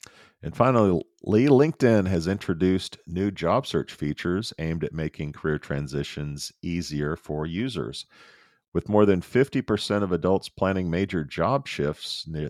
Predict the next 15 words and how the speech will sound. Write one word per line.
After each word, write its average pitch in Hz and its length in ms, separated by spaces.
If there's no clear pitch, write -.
this - 280
year, 87 260
the 78 80
features 95 440
are 82 140
designed 80 400
to 78 60
help 82 280
users 80 360
find 87 320
jobs 90 340
aligned 80 340
with 78 140
their 78 120
skills, 131 500